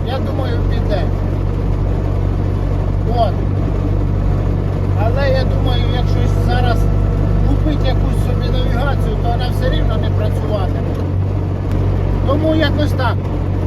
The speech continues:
А тому, друзі, що? Давайте, не буду з вами прощатися, кажу вам всім до побачення, до нових зустрічей. Бо треба виключати камеру,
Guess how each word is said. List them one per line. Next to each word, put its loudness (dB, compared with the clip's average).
А -2
тому, -4
друзі, -4
що? -2
Давайте, 0
не -4
буду -2
з -4
вами -4
прощатися, -4
кажу -6
вам -4
всім -4
до -4
побачення, -4
до -4
нових -4
зустрічей. -4
Бо -4
треба -2
виключати -2
камеру, -2